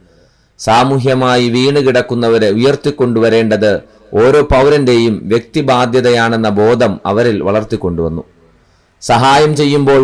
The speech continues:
കൊടുക്കുന്നവരുടെ മാനസികാവസ്ഥ കൂടി നന്നാകേണ്ടതുണ്ട്. അതിൽ സ്വാർത്ഥ താൽപ്പര്യങ്ങൾ മറഞ്ഞിരുന്നുകൂടാ.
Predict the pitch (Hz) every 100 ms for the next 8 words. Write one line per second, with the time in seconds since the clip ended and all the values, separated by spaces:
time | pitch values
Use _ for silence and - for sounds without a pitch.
0 | 131 135 143 147 147 135 135 131 123 110
1 | 113 117 139 135 135 123 117 117 120 104
2 | 107 107 95 104 110 117 107 98 90 87
3 | 82 - _ _ _ _ _ _ _ _
4 | 113 123 143 131 139 139 151 139 135 131
5 | 135 127 123 113 110 117 127 117 107 98
6 | 87 82